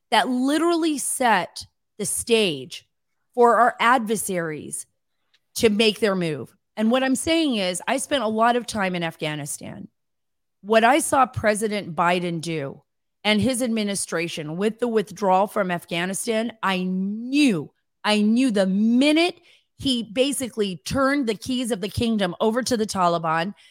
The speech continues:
created this most horrific, chaotic withdrawal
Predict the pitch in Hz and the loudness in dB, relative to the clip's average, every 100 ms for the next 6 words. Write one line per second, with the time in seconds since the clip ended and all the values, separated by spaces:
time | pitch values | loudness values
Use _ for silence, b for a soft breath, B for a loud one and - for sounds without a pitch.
0 | b b _ _ _ _ _ _ - 285 | b b _ _ _ _ _ _ -2 2
1 | 262 262 220 214 220 233 - - 240 220 | 2 2 0 -2 0 0 -2 -2 -2 -2
2 | 208 349 381 220 113 - - - 240 233 | 0 0 4 2 2 -6 -20 -4 0 2
3 | 254 320 220 - 220 - 180 208 247 220 | 2 2 2 0 -4 -4 -6 0 2 2
4 | 127 87 | 2 -4